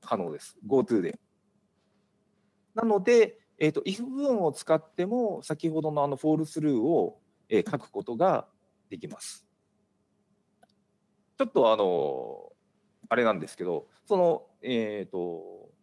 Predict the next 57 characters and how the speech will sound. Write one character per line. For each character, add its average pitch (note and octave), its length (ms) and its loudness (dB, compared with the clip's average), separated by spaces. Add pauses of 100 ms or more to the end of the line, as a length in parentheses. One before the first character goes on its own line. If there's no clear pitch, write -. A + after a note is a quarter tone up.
(120)
デ F#3 120 0
ル C#4+ 60 -4
フ D4 80 0
ァ - 60 4
イ A#2+ 40 0
と A2 100 -2
か G2+ 100 2
で G#2+ 140 2
そ B2+ 140 -4
の A#2+ 220 -2
ラ B2+ 200 4
ベ F#3+ 140 4
ル G3+ 100 4
を F3 180 4
ど D3 220 0
こ C#4+ 100 -6
に C#4+ 100 -6
で C#4 80 2
も B3+ 200 2
置 G#3+ 80 -2
け B3+ 80 -2
る B3 80 0
よ A#3 120 4
う - 40 4
な A#2 80 0
感 C3+ 240 -4
じ C3 80 -2
が B2+ 100 4
す - 160 -4
る C#3 100 0
の F#2+ 160 -4
は、 G2 320 2 (440)
え G2+ 80 0
ー - 60 2
と、 G3 100 -4
空 C4 300 2
文 C4 240 2
っ - 20 -6
て - 140 -4
い G#2 60 2
う F#2+ 40 -6
の F2+ 80 -8
が F#2+ 160 2
パ E3 140 -2
ス - 80 -12
カ F#2+ 120 0
ル F2 80 -6
で E2+ 80 -4
は C#2 100 -4
許 G#2 180 -4
さ A#2 120 -2
れ G2 100 2
て E2 120 -10
い D#2 40 -10
る D#2+ 160 -20
の - 80 -20
で、 B2 360 2